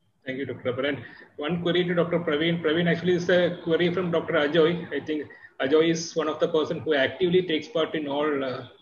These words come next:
panels and discussions. So the question from Ajoy is, uh, should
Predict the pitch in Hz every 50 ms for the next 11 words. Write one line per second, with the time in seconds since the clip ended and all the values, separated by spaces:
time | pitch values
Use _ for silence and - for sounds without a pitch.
0 | _ _ _ - 135 135 139 143 139 135 147 139 127 120 117 - - - 131 139
1 | 156 - - - - - - - - - _ - _ - - 170 170 170 175 170
2 | - - - - 185 - - 185 185 185 180 175 175 175 180 180 180 175 170 -
3 | - 156 143 139 139 139 139 135 - - - _ _ _ _ _ _ _ _ _
4 | _ - - - 196 226 226 - - -